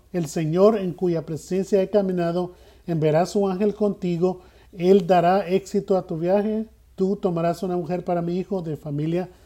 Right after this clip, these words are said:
de la casa de mi padre.'" Toda la vida de,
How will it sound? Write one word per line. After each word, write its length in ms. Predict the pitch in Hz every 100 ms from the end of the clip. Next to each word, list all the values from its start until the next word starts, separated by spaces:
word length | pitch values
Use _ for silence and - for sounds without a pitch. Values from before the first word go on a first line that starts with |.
| _ -
de 80 |
la 140 | 147 131
casa 280 | 170 165 180
de 60 |
mi 120 | 180 180
padre.'" 380 | 202 175 117 - _ _ _ _ _ _ _ _ _ _ _ _ - _
Toda 280 | 202 214 220
la 100 | 220
vida 300 | 208 226 214
de, 240 | 180 156